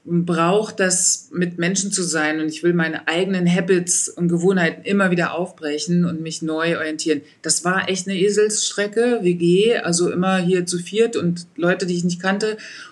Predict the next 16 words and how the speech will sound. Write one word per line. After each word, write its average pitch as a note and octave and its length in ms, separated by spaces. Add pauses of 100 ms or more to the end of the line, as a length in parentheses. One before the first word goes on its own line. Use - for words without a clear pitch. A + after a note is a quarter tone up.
(120)
Und F3 80
da F3 80
habe E3+ 100
ich F3 80
schreckliche G#3 420
Sachen F#3+ 320
erlebt G#3 420
und F3 120
auch E3+ 160
total E3 420
asoziale A#3+ 680
<laughs> - 0
Sachen F3 380
erlebt, A#3+ 460
wo F#3+ 40
ich G3 180